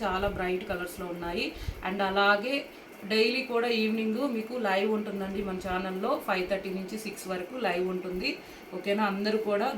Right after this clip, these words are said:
గివ్ అవే ఉంది. గివ్ అవే మీకు శారీ గిఫ్ట్‌గా ఇస్తున్నాము విన్నర్ని అనౌన్స్ చేసి. ఓకేనా? అందరూ పార్టిసిపేట్ చేయండి. గివ్ అవేలో పార్టిసిపేట్ చేయాలంటే మీ లైక్ నెంబర్ని కామెంట్లో పెట్టి ఛానల్ని సబ్స్క్రైబ్ చేసుకోండి. అందరూ కూడా పార్టిసిపేట్ చేయండి. ఈరోజు ఈవినింగ్ కూడా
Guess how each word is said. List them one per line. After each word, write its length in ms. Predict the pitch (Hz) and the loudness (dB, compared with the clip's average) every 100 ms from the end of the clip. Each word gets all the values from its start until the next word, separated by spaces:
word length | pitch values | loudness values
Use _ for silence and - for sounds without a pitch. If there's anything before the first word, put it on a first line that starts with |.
| 185 | 0
గివ్ 220 | 202 202 | 0 0
అవే 160 | 247 233 | 0 2
ఉంది. 460 | 208 202 262 349 175 190 | 2 0 -2 -4 -6 -2
గివ్ 140 | 185 | 0
అవే 240 | 202 214 | 2 2
మీకు 360 | 196 196 196 190 - - - - | 2 -2 -2 -4 -6 -12 -16 -8
శారీ 300 | 196 185 202 | -2 2 2
గిఫ్ట్‌గా 460 | 196 190 - 208 214 | 2 -2 -4 0 2
ఇస్తున్నాము 680 | 196 - 196 185 185 220 330 - - - 180 | 2 -2 -4 -2 -2 -2 -2 -6 -14 -10 -4
విన్నర్ని 400 | 185 196 180 180 | 0 0 0 -2
అనౌన్స్ 320 | 185 190 190 | 0 -2 -2
చేసి. 400 | 185 - 302 349 - - - | -4 -4 -4 -4 -10 -10 -6
ఓకేనా? 280 | 190 208 220 | 0 4 4
అందరూ 300 | 202 214 240 | 4 0 0
పార్టిసిపేట్ 640 | 214 196 208 - 202 196 | 0 0 0 -2 -2 0
చేయండి. 280 | 196 190 220 | -2 0 -2
గివ్ 220 | 185 185 | -2 0
అవేలో 220 | 190 196 196 | 2 2 2
పార్టిసిపేట్ 580 | 185 180 190 190 180 | 0 -2 -4 -6 -4
చేయాలంటే 500 | 185 185 180 180 247 262 | -2 -2 -2 -4 -4 0
మీ 240 | 220 220 | 2 4
లైక్ 380 | 208 196 220 240 | 4 4 2 0
నెంబర్ని 360 | 226 214 214 240 | 0 0 0 -2
కామెంట్లో 440 | 196 190 196 190 | -2 -2 -4 -4
పెట్టి 240 | 185 170 | -4 -6
ఛానల్ని 460 | - 214 170 175 208 | -4 -2 -2 0 -2
సబ్స్క్రైబ్ 500 | 214 330 - 180 180 | -2 -4 -6 -8 -6
చేసుకోండి. 540 | 175 - 175 185 294 - - - - | -8 -6 -6 -2 -2 -4 -14 -8 -2
అందరూ 280 | 196 226 240 | 0 2 2
కూడా 240 | 214 220 | 2 2
పార్టిసిపేట్ 600 | 214 180 185 - 180 175 | 2 0 -2 -4 -6 -4
చేయండి. 280 | 175 180 208 | -4 -2 2
ఈరోజు 340 | 202 190 185 | 2 2 -2
ఈవినింగ్ 320 | 185 190 190 190 | -2 -2 -2 -2
కూడా 380 | 180 208 320 | -2 -2 -2